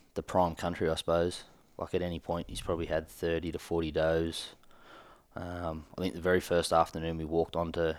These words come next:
his bench, me and Jack Spinks busted, oh, probably a hundred, hundred and twenty does <laughs> on the flat. And, uh, that was, yeah, dry. Everything up above's dry, so they're coming down to feed on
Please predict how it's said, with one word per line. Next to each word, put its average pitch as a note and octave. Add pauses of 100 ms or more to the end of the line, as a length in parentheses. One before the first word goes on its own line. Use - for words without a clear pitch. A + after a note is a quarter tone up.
(140)
his F2
bench, -
me F2+
and D#2
Jack E2
Spinks - (280)
busted, F#2+ (100)
oh, E2+
probably F#2
a D#2
hundred, F#2+
hundred F#2
and F#2
twenty F#2
does G2 (300)
<laughs> -
on F#2+
the F2+
flat. A#2 (800)
And, D#2+
uh, E2 (380)
that E2+
was, D#2+
yeah, E2 (1160)
dry. E2+ (220)
Everything E2+
up E2+
above's E2
dry, E2
so E2
they're E2
coming E2
down D#2+
to -
feed D#2+ (500)
on F2